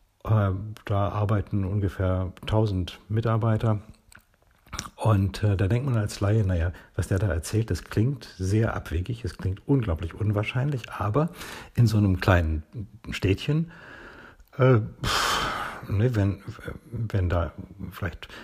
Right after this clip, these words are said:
stelle ich mir so vor, wenn da vielleicht ein paar hundert von diesen Mitarbeitern aus diesem Krankenhaus, ähm, in, in Aue selbst leben und so, äh, das ist ja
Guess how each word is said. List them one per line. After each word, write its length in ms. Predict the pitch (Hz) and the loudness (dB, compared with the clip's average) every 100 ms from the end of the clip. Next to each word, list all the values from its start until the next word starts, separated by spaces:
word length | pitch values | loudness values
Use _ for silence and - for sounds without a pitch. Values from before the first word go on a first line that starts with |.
| - - - - 95 - | -20 -20 -20 -16 -16 -6
stelle 200 | 98 85 | -2 0
ich 60 | |
mir 80 | 92 | 0
so 120 | 82 | -2
vor, 240 | 80 98 87 | -2 0 2
wenn 120 | 82 | 0
da 100 | 82 | -2
vielleicht 320 | - 92 - | -2 -4 -4
ein 80 | 90 | -2
paar 200 | 110 92 | 0 2
hundert 420 | 107 87 80 - - - - | 2 2 -2 -6 -18 -20 -8
von 160 | - 110 | 2 2
diesen 240 | 92 87 | 4 2
Mitarbeitern 800 | 85 - 117 113 113 104 117 117 | 0 0 0 2 2 2 0 0
aus 260 | 107 87 - | -2 -4 -2
diesem 440 | 90 90 87 80 | -4 -2 -4 -6
Krankenhaus, 760 | - - 90 110 107 120 123 - - - - - _ | -4 -2 0 0 0 0 -2 -8 -16 -18 -20 -20 _
ähm, 680 | - 110 101 95 92 85 95 - - | 2 4 4 4 2 0 -6 -12 -2
in, 440 | 113 135 123 107 - | 4 6 6 2 -2
in 360 | - 147 117 - | 4 4 4 2
Aue 300 | 113 107 85 | 2 4 4
selbst 400 | 80 85 - - | 2 0 -2 -2
leben 580 | 87 98 117 180 160 - - - - - - | 2 2 2 0 -2 -8 -20 -20 -20 -16 -2
und 180 | 107 | -2
so, 240 | 101 131 120 113 - | 2 0 0 -6 -4
äh, 200 | 101 - - - | -2 -4 -8 -12
das 200 | - - | -8 -6
ist 180 | - - | -6 -2
ja 140 | 98 | -2